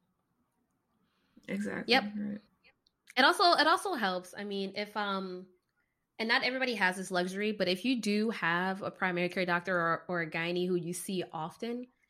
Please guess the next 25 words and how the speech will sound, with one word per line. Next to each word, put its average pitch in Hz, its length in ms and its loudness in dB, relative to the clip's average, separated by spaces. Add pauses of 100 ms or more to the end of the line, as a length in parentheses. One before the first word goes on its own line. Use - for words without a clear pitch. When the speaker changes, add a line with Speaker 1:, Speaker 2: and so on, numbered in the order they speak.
(120)
Speaker 2:
and 190 140 2
they've 190 240 2
been 196 120 2
on 180 100 2
this 180 160 0
journey 180 300 0
with 180 240 -2
you, 262 300 -2 (280)
then 208 200 4
they 214 100 6
can 240 140 2
also 233 240 2
notice 190 460 0
changes 180 480 -4
in 175 260 -4
your 165 140 -2
discharge 165 500 -8
as 151 120 -12
well. 147 280 -8 (440)
Um, 190 240 2
as, 226 260 6
but 233 120 8
I 240 80 6
speak 262 300 -4
for, - 100 -14